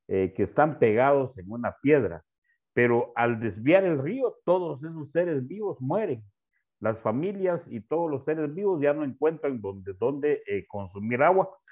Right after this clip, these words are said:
porque donde desviaron el río, lo llevan a un canal, ahí ponen guardia de seguridad con unas grandes escopetas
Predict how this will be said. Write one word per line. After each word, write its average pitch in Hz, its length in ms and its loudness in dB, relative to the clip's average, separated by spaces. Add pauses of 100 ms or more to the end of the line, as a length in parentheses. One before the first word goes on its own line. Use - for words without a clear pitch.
(260)
porque 135 320 4
donde 123 320 2
desviaron 143 720 2
el 151 180 2
río, 143 360 2
lo 104 160 -4
llevan 165 340 2
a 170 60 -12
un 180 140 -14
canal, 160 500 0 (420)
ahí 139 220 4
ponen 180 520 0
guardia 147 380 2
de 117 140 -6
seguridad 107 720 0
con 120 160 -2
unas 143 200 -2
grandes 127 440 -2
escopetas - 760 -2